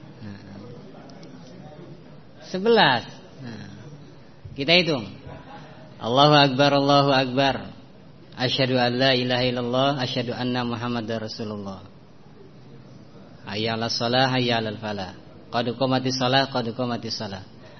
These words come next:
Allahu Akbar, Allahu Akbar. La ilaha illallah. Sebelas. Ya. Nah. Ini lafadz iqamah. Juga harus tertib. Kalau tidak tertib maka tidak sah. Ya.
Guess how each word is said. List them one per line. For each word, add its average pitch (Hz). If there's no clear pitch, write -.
Allahu 135
Akbar, 127
Allahu 131
Akbar. 127
La 117
ilaha 107
illallah. 87
Sebelas. 127
Ya. 113
Nah. 113
Ini 117
lafadz 139
iqamah. 117
Juga 151
harus 190
tertib. 143
Kalau 127
tidak 143
tertib 156
maka 151
tidak 127
sah. 117
Ya. -